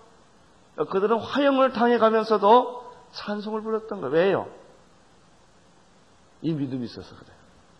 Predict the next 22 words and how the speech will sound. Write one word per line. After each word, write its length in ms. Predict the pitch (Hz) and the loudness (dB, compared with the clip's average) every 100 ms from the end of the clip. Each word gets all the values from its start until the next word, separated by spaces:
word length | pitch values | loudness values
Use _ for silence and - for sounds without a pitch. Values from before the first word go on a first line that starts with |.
| _ _ _ _ _ _ _ _ _ | _ _ _ _ _ _ _ _ _
지금 300 | - 208 214 | -10 -6 -2
우리가 240 | 220 226 226 | 0 4 2
죽지만, 680 | 233 - 269 269 233 285 - - - _ _ _ _ _ _ | 2 -4 2 4 4 0 -14 -20 -20 _ _ _ _ _ _
순교를 460 | - 262 254 247 233 | -10 -4 -2 2 2
당하지만, 640 | 233 247 233 220 226 311 - - - _ _ _ _ | 4 4 2 2 2 0 -12 -20 -20 _ _ _ _
불에 200 | 202 220 | -2 0
타 180 | 226 240 | 0 -2
죽지만, 540 | 226 220 262 262 208 - - - _ _ - | -4 -8 -4 -4 -6 -12 -20 -20 _ _ -8
주님은 400 | 240 277 302 277 | 0 4 4 4
곧 180 | 269 | 0
오신다. 440 | 277 269 277 254 202 - - - _ | 0 -2 -6 -8 -10 -16 -20 -20 _
주님은 440 | - 262 285 311 - | 0 4 6 6 4
곧 160 | 262 | 2
오신다. 460 | 262 - 226 220 - - - - _ _ _ _ | 2 0 -4 -4 -6 -18 -20 -20 _ _ _ _
심판주로 680 | - - 277 240 269 262 240 | -6 -2 0 2 2 4 2
오신다. 420 | 233 233 226 185 - - - - | 2 2 2 0 -4 -20 -10 0
라는 320 | 220 269 254 | 2 2 2
믿음이 300 | 247 294 320 | 0 0 2
없다면 480 | 262 269 247 240 - | 4 4 4 2 -2
어떻게 280 | - 220 254 | -6 -6 -8
찬송을 480 | - 254 262 240 | -6 -4 -2 -4
불렀겠어요? 520 | 139 127 101 - - | -4 -6 -8 -12 -20